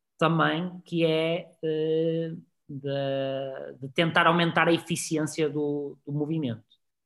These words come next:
E como é óbvio, aqui depois entramos noutro campo, que é o que é que é verdadeiramente eficiente, e isto é variável pa-, de atleta para atleta, varia de modalidade também para modalidade, mas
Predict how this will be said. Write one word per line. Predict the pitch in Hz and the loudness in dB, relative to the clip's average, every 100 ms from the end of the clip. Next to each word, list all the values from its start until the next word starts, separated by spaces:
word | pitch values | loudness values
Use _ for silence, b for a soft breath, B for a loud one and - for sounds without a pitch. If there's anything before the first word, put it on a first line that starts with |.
| _ _ _ - | _ _ _ -6
E | 185 | -4
como | 175 202 202 | 4 6 8
é | 190 | 10
óbvio, | 180 175 180 175 196 | 10 8 8 4 2
aqui | 175 185 | 4 2
depois | 160 185 165 | 0 4 4
entramos | 165 160 160 160 | 4 2 2 2
noutro | 160 165 160 | 2 0 -2
campo, | 123 156 151 - | -2 -2 -2 -8
que | 151 151 | -4 0
é | 151 147 | 2 0
o | |
que | 143 165 | -2 -8
é | |
que | - 160 | -2 0
é | |
verdadeiramente | 143 156 151 151 151 147 147 143 139 | 0 0 0 0 0 0 -2 -4 -8
eficiente, | 139 135 - 127 123 143 160 | -8 -10 -8 -6 -4 -6 -4
e | 135 143 | -2 -2
isto | - 147 | -4 -4
é | 135 | -2
variável | 139 139 139 131 127 - _ _ _ _ _ | 0 0 0 0 -2 -8 _ _ _ _ _
pa-, | 156 | -4
de | 214 160 | -2 2
atleta | 180 175 151 143 139 | 2 2 0 -2 -4
para | - 135 | 0 0
atleta, | 127 123 120 123 127 160 - _ - | -2 -4 -2 -2 -4 -14 -14 _ -4
varia | 139 165 165 | 2 6 6
de | 151 170 | 6 6
modalidade | 175 170 151 165 156 151 156 147 - | 4 4 4 4 4 4 2 2 -2
também | 131 139 135 123 | -2 0 -2 -2
para | 135 127 | -4 -2
modalidade, | 127 123 123 123 120 123 165 - _ _ _ _ _ _ - | -4 -4 -4 -4 -4 -10 -12 -16 _ _ _ _ _ _ -2
mas | 156 165 - - - | 2 2 0 -6 -12